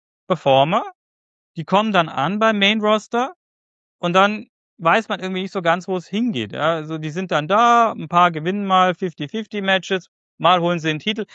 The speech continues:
Die Titel, ich glaub, weil es auch eine Ansammlung von Titeln ist, ist schwierig. Und ich find, Chelsea Green ist jetzt ein gutes Beispiel, wie auch jemand behind the scenes einfach sie niedermacht. So, und ich weiß,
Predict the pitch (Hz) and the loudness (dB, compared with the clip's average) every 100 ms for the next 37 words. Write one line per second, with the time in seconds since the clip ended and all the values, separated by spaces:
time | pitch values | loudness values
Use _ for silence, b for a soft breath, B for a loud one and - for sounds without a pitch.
0 | B B 151 151 - 233 233 220 208 - | B B -12 -10 -4 -4 0 -2 -2 -8
1 | _ _ _ - 180 180 175 170 160 156 | _ _ _ -4 2 4 4 2 0 -4
2 | - 151 214 226 208 196 190 190 170 190 | 0 2 2 2 2 2 -4 -6 -6 -8
3 | 175 170 170 143 - _ - - 131 131 | -4 -4 -4 -12 -20 _ -20 -14 -8 -2
4 | 170 220 254 _ _ _ _ - 147 185 | -2 -2 -4 _ _ _ _ -10 -2 -2
5 | 185 185 185 180 143 202 185 170 160 143 | 4 4 4 -2 -2 -2 -2 -4 -6 -6
6 | 165 - 123 135 170 - 190 170 b b | -10 -4 0 0 -2 -2 -2 -2 b b
7 | - 143 156 147 147 _ _ _ _ 135 | -10 -6 0 0 0 _ _ _ _ -6
8 | 165 190 190 147 139 151 208 202 - 151 | 0 0 2 0 2 2 2 -2 -4 -4
9 | 175 214 - - 156 175 165 165 151 185 | -2 -2 -4 -2 0 0 -2 -2 -2 2
10 | 170 113 104 101 - 120 135 135 - 135 | 2 2 -2 -8 -12 -10 -8 -12 -12 -4
11 | 139 185 | 0 0